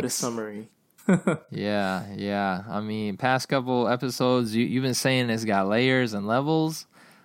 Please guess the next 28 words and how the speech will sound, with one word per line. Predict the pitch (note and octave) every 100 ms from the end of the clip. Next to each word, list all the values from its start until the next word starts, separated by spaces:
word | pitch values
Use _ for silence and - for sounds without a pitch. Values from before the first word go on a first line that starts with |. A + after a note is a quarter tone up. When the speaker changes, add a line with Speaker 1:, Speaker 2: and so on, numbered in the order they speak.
| _
Speaker 1:
This | G2 C3+ F#3
one's | E3 D3 B2+
got | B2 A#2
Speaker 2:
Yeah. | A2+
Speaker 1:
layers | A2 A2+ G#2+ G#2+
and | G2+
levels, | G2+ G2+ F#2+ F#2+ G2
man. | G2 G2+ G2 F#2+ A2 A#2 - - - - - - - -
It's | F#2 G#2
crazy. | - A2+ G#2+ G2+ F#2 F#2 F#2+ G#2+ _ _ _ _ _ _
Speaker 2:
Yeah, | A#2+ A2+ A#2 A#2 A2
man. | G#2+ A2 G#2+ G#2+ G#2
I, | A2 A2+ A2 A2+ - _ _ _ _ _ -
I | B2 B2+
just | A#2+ A2 - - _ -
stroke | - - A#2+ A#2+
my | A#2+ A2 A2
hairless | B2 C3 C3 -
chin | - A#2+ A2 A2
just | G#2+ -
thinking, | A#2 A2 A2 G#2+ A#2+ _ -
"Man, | A2 A#2+ A2 G2 G#2 _ _ - -
Speaker 1:
<laughs> | A3+ - - G3+ - _ _ _ _ _ -
Speaker 2:
what | B2+ D3
is | C3 A#2+
going | A#2+ B2 C#3 C#3
on, | A2 D#3 F#3+ D3+
Westworld?" | C3+ D#3 - D3+ G3+ G3+ C#3+